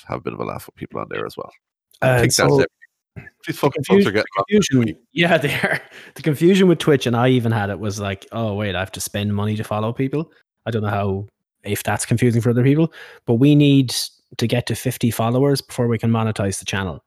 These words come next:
Speaker 2: So we have, like, seven or something now. It's completely free to do. If you are on Twitch or you have a Twitch account, just look up twitch dot T V forward slash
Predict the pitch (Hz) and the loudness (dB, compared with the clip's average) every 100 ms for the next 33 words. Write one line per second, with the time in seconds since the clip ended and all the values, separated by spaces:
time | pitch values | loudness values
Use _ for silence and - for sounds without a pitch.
0 | _ _ _ - 101 110 107 101 - 113 | _ _ _ -4 -2 -2 -2 -2 -2 -2
1 | 107 95 87 95 90 95 87 82 - 127 | -2 -6 -8 -8 -8 -8 -6 -8 -4 -2
2 | 123 160 135 143 - 131 123 110 98 98 | 0 0 2 0 2 0 0 -2 -2 -4
3 | - _ _ - 104 - 110 110 107 127 | -8 _ _ -8 -6 -2 -2 0 -2 -2
4 | 135 135 135 113 123 117 123 117 110 107 | 0 2 0 0 0 0 0 -2 0 -2
5 | 110 110 - 117 - - 104 120 - - | -2 -4 -4 -4 -6 -6 -2 -2 -6 -14
6 | - _ - 107 - 127 113 - 143 - | -20 _ -6 -2 0 2 0 -2 -2 -2
7 | - 113 - 110 107 101 104 98 92 92 | -2 -2 0 0 0 -4 -2 -4 -2 -2
8 | 92 - - | -2 -4 -6